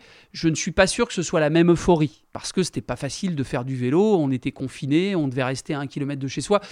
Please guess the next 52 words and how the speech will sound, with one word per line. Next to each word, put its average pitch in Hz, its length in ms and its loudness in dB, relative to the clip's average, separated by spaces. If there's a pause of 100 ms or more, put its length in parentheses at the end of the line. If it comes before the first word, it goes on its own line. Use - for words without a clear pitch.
(340)
Voilà, 147 180 6
donc 147 240 2
il 175 80 -2
faut 220 280 8
attendre, 196 540 6
euh, 147 180 -4
avec 156 320 4
prudence, 190 540 4
là, 160 180 6
dans, 139 200 0
dans 131 140 -2
le, 123 260 -2 (340)
on 120 60 -10
va 120 100 -2
dire 139 220 2
à 131 40 4
la 123 100 2
fin 160 200 2
du 139 140 0
mois 143 200 4
de, 131 160 2
de, 123 140 -2
de, 120 180 -4
de, 120 420 -6
de 135 220 -6
février, 151 460 4
on 147 120 4
aura 127 180 0
tous - 160 -6
les 143 80 4
chiffres, - 440 -6
euh, 123 200 0
deux 120 120 0
mille 123 200 0
vingt, 165 260 6 (520)
et 123 140 -2
on 120 100 -2
saura, 156 600 6
euh, 120 280 2 (260)
avoir 131 300 2
une 123 120 0
bonne 180 240 6
vision 165 360 2
de 143 80 2
ce - 80 -6
qui - 100 -10
s'est 151 120 2
passé. 196 440 4 (480)
Mais 185 300 6
attention 214 720 4
de 170 160 6
ne 165 100 0